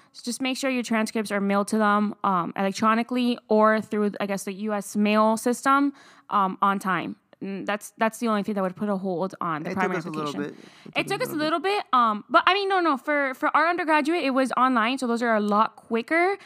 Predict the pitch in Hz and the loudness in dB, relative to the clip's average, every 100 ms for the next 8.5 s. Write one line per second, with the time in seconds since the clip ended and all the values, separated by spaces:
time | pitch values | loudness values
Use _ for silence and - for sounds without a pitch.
0 | - - 277 269 285 311 269 214 175 190 | -18 0 4 6 6 4 4 2 4 4
1 | 220 208 190 175 165 294 349 349 339 339 | 6 4 4 2 4 4 4 2 0 2
2 | 311 269 277 285 - 254 262 277 262 240 | 2 4 2 2 4 4 4 2 0 -2
3 | - 247 240 226 214 254 247 220 208 208 | -2 -2 0 2 2 0 -4 -2 0 2
4 | 202 180 - 220 254 302 320 330 294 - | 2 0 2 4 4 2 2 2 2 2
5 | 262 254 - 220 247 233 226 160 143 139 | 0 0 2 2 4 4 2 -2 -6 -8
6 | - 269 349 359 320 269 247 226 220 240 | -4 2 4 6 6 4 2 0 0 2
7 | 240 226 226 247 262 220 220 214 214 214 | 2 4 4 4 2 2 4 4 4 2
8 | 254 226 202 208 233 | 2 4 4 4 2